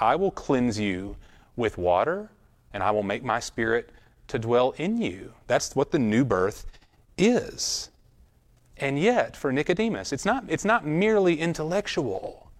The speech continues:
Jesus says it, it's the hardest thing in the world for a man like this to accept a salvation that comes not through birthright, that comes not through good works, but comes only by the grace of God.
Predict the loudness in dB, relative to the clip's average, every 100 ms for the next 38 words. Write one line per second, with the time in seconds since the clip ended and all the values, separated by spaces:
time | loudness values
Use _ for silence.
0 | -20 -16 0 2 4 4 4 2 2 0
1 | 2 2 4 4 4 2 0 -2 0 2
2 | 4 6 6 4 2 2 0 2 0 2
3 | 0 0 -2 -2 -2 -4 -2 -2 -4 -20
4 | -18 -6 -4 0 0 2 2 2 0 -2
5 | -12 -16 -20 -20 _ _ _ _ -20 _
6 | -2 -2 0 0 0 0 0 0 0 -2
7 | 2 2 0 -2 -6 -8 -14 -20 _ _
8 | _ -20 _ _ _ _ -6 -4 -2 -2
9 | 0 2 2 0 -2 2 2 4 2 0
10 | -4 -10 -10 -10 -14 -18 _ -20 -20 -20
11 | -20 -14 -6 -4 -2 -2 -2 -2 0 2
12 | 0 0 0 -2 -2 -2 -2 -4 -10 -10
13 | -12 -14 -18